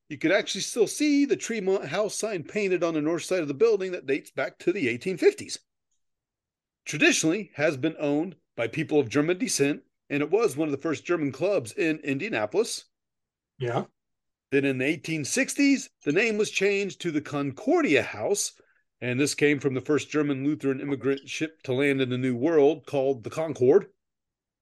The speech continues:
Speaker 2: Okay.
Speaker 1: So h-, hence Concordia.
Speaker 2: Mm-hmm.
Speaker 1: And a little bit later then was changed to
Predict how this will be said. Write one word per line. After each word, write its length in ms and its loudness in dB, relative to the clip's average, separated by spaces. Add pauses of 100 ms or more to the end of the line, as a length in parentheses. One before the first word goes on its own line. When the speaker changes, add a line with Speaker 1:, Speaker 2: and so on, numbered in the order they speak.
(540)
Speaker 2:
Okay. 260 0 (520)
Speaker 1:
So 220 -4
h-, 200 -6
hence 180 -6
Concordia. 460 2 (960)
Speaker 2:
Mm-hmm. 80 0
Speaker 1:
And 280 6 (960)
a 120 -18
little 140 8
bit 120 -4
later 300 4
then 260 2 (100)
was 160 -2
changed 460 0
to 320 -2